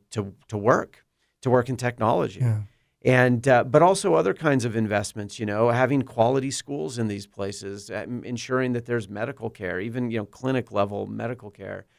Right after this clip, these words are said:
Speaker 1: You know, these kinds of investments allow more people who might work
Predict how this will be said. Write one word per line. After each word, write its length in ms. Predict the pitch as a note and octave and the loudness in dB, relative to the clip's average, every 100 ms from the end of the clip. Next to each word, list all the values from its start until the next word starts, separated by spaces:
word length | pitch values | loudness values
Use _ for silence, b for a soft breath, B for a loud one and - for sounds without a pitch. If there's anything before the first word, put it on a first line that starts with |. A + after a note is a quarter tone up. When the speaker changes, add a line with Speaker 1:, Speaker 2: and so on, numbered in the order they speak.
| _ _ _ A#2 | _ _ _ -2
Speaker 1:
You 80 | |
know, 100 | A2 F#2+ | -2 0
these 260 | C#3+ D#3+ D3+ | 0 2 0
kinds 260 | - C#3 A#2+ | 0 0 0
of 80 | A2 | -2
investments 800 | A2 G#2+ A#2+ - G#2+ G#2 G#2+ - _ _ _ | 0 2 2 0 -8 -10 -12 -18 _ _ _
allow 640 | A#2+ A#2 A2+ A#2+ A#2+ A#2 A2+ | 2 4 6 6 6 4 2
more 280 | A#2 B2 C3 | 0 2 0
people 680 | B2+ B2 A#2 A2+ G#2 G#2 - | 0 -8 -4 -2 -2 -4 -8
who 80 | B2 | -8
might 300 | A2+ A2 G#2+ | -4 -4 -6
work 520 | A#2+ A#2 C3+ C#3 - | -2 2 2 2 -8